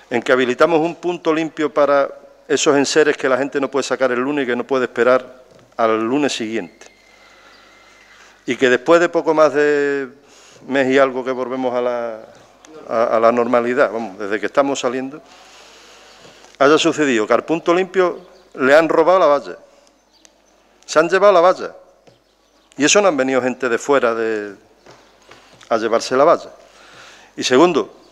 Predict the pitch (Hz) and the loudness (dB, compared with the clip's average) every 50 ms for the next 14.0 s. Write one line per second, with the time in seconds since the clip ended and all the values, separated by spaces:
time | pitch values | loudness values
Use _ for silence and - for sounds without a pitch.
0 | _ _ _ _ _ _ _ - _ - - - - 113 120 135 139 143 147 147 | _ _ _ _ _ _ _ -20 _ -18 -8 -2 2 2 4 4 2 0 -2 -4
1 | - - _ - _ _ _ _ _ _ _ _ _ _ - - _ _ - 127 | -8 -14 _ -20 _ _ _ _ _ _ _ _ _ _ -20 -20 _ _ -8 -6
2 | 123 120 117 113 107 104 123 120 - - 151 156 165 160 143 131 120 135 131 139 | -4 -4 -4 -4 0 0 0 0 0 -2 -4 0 0 0 0 0 -2 -2 -4 -4
3 | 135 156 160 156 - 175 147 143 120 104 - 135 127 131 127 135 127 123 117 123 | -4 -4 -6 -6 -6 -8 -6 -6 -6 -4 -4 -4 -4 -2 -4 -4 -4 -4 -2 -2
4 | 135 135 135 147 147 147 - 127 113 113 104 117 123 123 123 120 123 120 107 - | -2 -2 0 -2 -2 -2 -2 -2 -2 -2 -4 -6 -6 -6 -4 -6 -6 -6 -8 -10
5 | - - - 90 87 - - - - - - - - 143 123 135 135 151 165 170 | -10 -10 -10 -10 -12 -16 -20 -20 -20 -20 -18 -10 -8 -4 0 2 2 4 4 2
6 | 160 180 170 170 165 - 180 170 170 160 - - 156 147 165 - - 160 151 143 | 2 4 4 4 4 4 4 4 4 4 -2 -4 -10 -10 -10 -6 -2 0 0 0
7 | - - 160 160 143 - 156 156 151 147 151 - _ _ _ _ _ _ _ _ | 0 0 0 0 0 0 -4 -4 -4 -6 -8 -16 _ _ _ _ _ _ _ _
8 | _ _ _ _ _ _ _ _ _ _ _ _ _ _ _ _ _ _ _ _ | _ _ _ _ _ _ _ _ _ _ _ _ _ _ _ _ _ _ _ _
9 | _ - - 143 135 139 139 143 143 139 - - - - - - - _ _ _ | _ -8 -4 0 0 0 0 0 -4 -6 -14 -20 -20 -20 -20 -20 -20 _ _ _
10 | _ _ - - - - - - - _ _ - - _ - - - _ - - | _ _ -20 -20 -20 -20 -20 -20 -20 _ _ -20 -20 _ -20 -20 -20 _ -10 -2
11 | - 127 143 147 147 135 - - 147 139 139 143 131 127 131 139 151 147 139 139 | 0 2 2 2 0 0 -2 -2 -2 -2 0 -4 -6 -4 0 4 4 4 4 4
12 | 139 135 123 - 139 139 139 147 - 139 135 - - 156 139 147 135 147 139 139 | -2 -6 -6 -4 -4 -4 -2 -2 -4 -6 -6 -6 -6 -4 -4 -2 2 2 2 2
13 | 139 139 135 - 135 123 123 117 135 135 123 113 127 123 - - 175 180 202 | 2 -2 -2 -2 -2 -2 -2 -2 -4 -2 0 0 0 0 -2 -4 -12 -12 -12